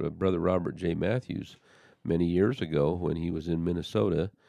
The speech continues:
uh, with me, stayed at my home and, and, uh, stayed with us for a week.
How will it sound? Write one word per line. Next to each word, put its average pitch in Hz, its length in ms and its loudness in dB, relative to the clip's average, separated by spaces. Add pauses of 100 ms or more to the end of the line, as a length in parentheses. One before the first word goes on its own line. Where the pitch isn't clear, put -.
(520)
uh, 85 220 0
with 85 260 -2
me, 85 380 2
stayed 85 320 2
at - 80 0
my 80 160 2
home 82 480 2
and, - 240 -2 (520)
and, 85 440 -4
uh, 87 200 -2
stayed 87 300 0
with 82 160 -4
us 85 140 0
for - 180 -2
a 80 60 2
week. 82 440 -2